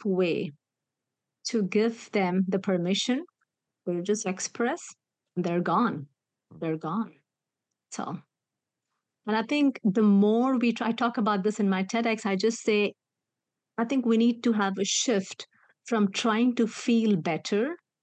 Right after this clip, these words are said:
Speaker 1: to becoming better at feeling. That's all it
Speaker 2: Ooh.
Speaker 1: is. Our whole journey
Speaker 2: Beautiful.
Speaker 1: is,
Speaker 2: Yes.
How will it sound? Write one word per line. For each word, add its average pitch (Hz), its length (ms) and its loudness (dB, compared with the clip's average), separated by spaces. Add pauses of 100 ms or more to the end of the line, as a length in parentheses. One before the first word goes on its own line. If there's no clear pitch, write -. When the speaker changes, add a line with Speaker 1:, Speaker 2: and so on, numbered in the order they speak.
(280)
Speaker 1:
to 233 80 4
becoming 208 640 2
better 185 380 0
at 170 120 -6
feeling. - 460 -4 (760)
That's 160 200 2
all 160 160 0
it 147 140 -4
Speaker 2:
Ooh. 175 40 -2
Speaker 1:
is. 165 140 -4
Our 196 140 2
whole 220 460 4
journey 220 520 2
Speaker 2:
Beautiful. - 500 -8 (220)
Speaker 1:
is, - 100 -10
Speaker 2:
Yes. 190 580 -2